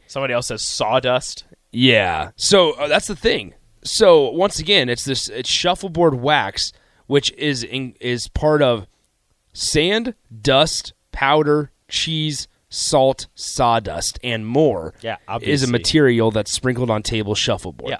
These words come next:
Speaker 1: obviously it's shredded cheese, you idiots.
Speaker 2: That's what I thought. Grated. Grated.
Speaker 1: Grated.
Speaker 2: Um, so I don't know what's happening. Um,
Speaker 1: We might stream ourselves playing video games. I don't know.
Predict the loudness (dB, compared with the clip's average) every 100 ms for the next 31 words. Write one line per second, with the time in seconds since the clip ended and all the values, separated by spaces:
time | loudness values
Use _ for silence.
0 | -4 -4 -4 -8 -10 -10 -10 -12 -14 -14
1 | -14 -16 -20 -18 -18 -14 -10 -6 -6 -6
2 | -10 -12 _ -2 2 2 0 -8 _ _
3 | _ -6 -4 -4 -8 -14 -18 -20 -20 -20
4 | -6 2 6 6 4 0 -8 -4 2 4
5 | 4 0 -8 _ _ _ _ _ _ _
6 | _ _ _ 0 4 6 6 4 4 0
7 | 0 -10 -12 -16 _ _ _ 0 2 2
8 | 2 0 -4 -10 -16 _ _ _ _ _
9 | _ _ _ _ _ -12 -6 -4 -4 -6
10 | -6 -6 -6 -8 -8 -8 -8 -8 -12 -16
11 | -12 -12 -12